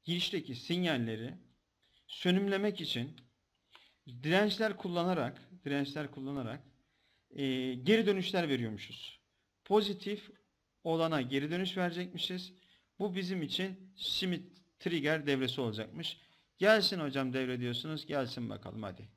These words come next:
Şöyle, şöyle. Tamam. Buradan geldik.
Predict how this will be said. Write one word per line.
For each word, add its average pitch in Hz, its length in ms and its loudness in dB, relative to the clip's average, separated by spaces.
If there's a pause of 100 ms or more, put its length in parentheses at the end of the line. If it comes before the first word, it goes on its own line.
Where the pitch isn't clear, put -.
(320)
Şöyle, 139 680 0 (460)
şöyle. 131 680 -4 (220)
Tamam. 147 360 -10 (480)
Buradan 156 320 2
geldik. 131 640 -2